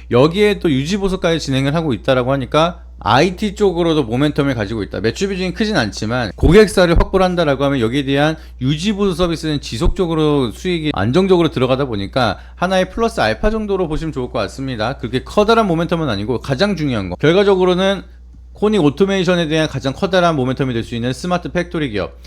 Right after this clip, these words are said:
어, 검사 자동화, 물류 자동화, 제조 자동화, 여기에 대한 모멘텀을 다 가지고 있는 게 바로 코닉 오토메이션입니다. 그래서 시뮬레이션을 통한 물동량을 분석을 하고, 그리고 물리적 현상을 분석을 하고, 통합 물류 시스템을 관리하고, 인공지능을 통한 스마트 시스템을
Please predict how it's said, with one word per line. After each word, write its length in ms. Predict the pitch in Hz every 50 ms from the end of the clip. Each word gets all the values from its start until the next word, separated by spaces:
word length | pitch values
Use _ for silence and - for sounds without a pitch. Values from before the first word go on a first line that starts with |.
| - - - - - -
어, 200 | 110 107 110 -
검사 400 | - 143 160 190 190 214 214 196
자동화, 460 | 185 175 165 170 170 165 170 170 160
물류 340 | 123 127 143 170 175 175 156
자동화, 420 | 165 156 143 147 147 151 151 143
제조 300 | - - 131 113 127 127
자동화, 400 | - 113 98 110 107 98 90 85 - - - - -
여기에 320 | 113 123 143 160 190 208 196
대한 160 | 196 185 147
모멘텀을 480 | 139 143 160 165 135 165 151 151 147
다 160 | - - 113 110
가지고 320 | 131 135 117 123 120 127
있는 160 | 123 120 117
게 100 | 113 113
바로 420 | 98 107 101 101 120 143 156 151 -
코닉 300 | - 175 165 160 139 101
오토메이션입니다. 840 | 98 - - 143 127 110 101 92 110 101 92 90 87 80 - - - - - -
그래서 480 | - 113 117 107 131 147 165 175 170 - - - -
시뮬레이션을 760 | - - 190 196 196 196 190 185 185 175 143 165 160 156 143
통한 380 | - 151 135 117 113 123 131 107
물동량을 520 | 113 117 - 143 143 139 135 131 127 117
분석을 400 | - 113 110 113 113 104 107 104
하고, 320 | 113 113 104 101 90 - - - - - -
그리고 220 | - 117 110 113 104
물리적 380 | 107 139 160 165 156 156 -
현상을 300 | 190 175 170 175 165 160 135
분석을 440 | - 127 127 127 143 139 135 131
하고, 360 | 131 127 120 147 165 185 180 - - - -
통합 260 | - 202 202 202 190
물류 200 | 175 170 165 156
시스템을 460 | - 180 175 - - - 156 147 143
관리하고, 540 | - 120 110 113 117 113 127 131 104 95 82
인공지능을 580 | 98 120 143 156 170 175 151 143 147 147 139 131
통한 140 | 131 135 131
스마트 340 | - 170 180 185 175 170 143
시스템을 720 | - 180 180 170 - - 160 147 143 151 170 185 196 185